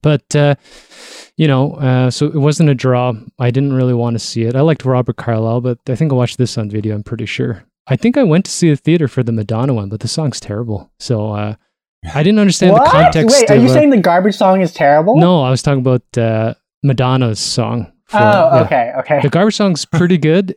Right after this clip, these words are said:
Speaker 1: except, so I was telling Kyle, I'm such a nineties person 'cause I knew it was garbage as soon as she started singing,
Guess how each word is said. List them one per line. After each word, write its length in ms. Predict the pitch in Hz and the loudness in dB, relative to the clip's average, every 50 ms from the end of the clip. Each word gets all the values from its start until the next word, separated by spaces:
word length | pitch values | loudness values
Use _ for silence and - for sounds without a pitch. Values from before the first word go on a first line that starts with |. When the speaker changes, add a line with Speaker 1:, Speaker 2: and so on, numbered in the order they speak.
| _ | _
Speaker 1:
except, 540 | - 143 - - - - 190 170 156 151 156 | -4 -4 -4 -2 -2 0 0 0 0 -2 -4
so 140 | - - 156 | -2 0 0
I 20 | |
was 60 | 147 131 | 0 0
telling 280 | - - 170 170 156 - | 0 0 2 2 0 0
Kyle, 400 | - 160 139 120 113 123 151 - | 0 0 0 0 0 0 -2 -2
I'm 220 | - 135 135 131 | 0 0 0 0
such 260 | 123 - 160 147 - - | 0 0 -2 -2 0 -2
a 40 | |
nineties 420 | 131 131 127 131 139 131 131 120 - | -2 0 0 0 0 0 -2 -4 -4
person 440 | - - 123 117 - - 127 113 107 | -4 -4 -4 -4 -2 -4 -6 -6 -6
'cause 220 | - - 120 117 | -4 -4 -4 -2
I 100 | 135 123 | -2 -2
knew 200 | 123 131 143 170 | 0 2 2 4
it 40 | 185 | 4
was 100 | 185 156 | 2 2
garbage 300 | - 151 139 139 139 143 | 0 0 0 0 0 -2
as 100 | 123 - | -4 -6
soon 140 | - 143 143 | -4 -2 -2
as 80 | 139 - | -2 -2
she 100 | - - | -6 -6
started 220 | - 139 131 123 | -4 -2 -2 -2
singing, 360 | - - 147 151 170 190 208 | -2 -2 -2 -2 0 -2 -4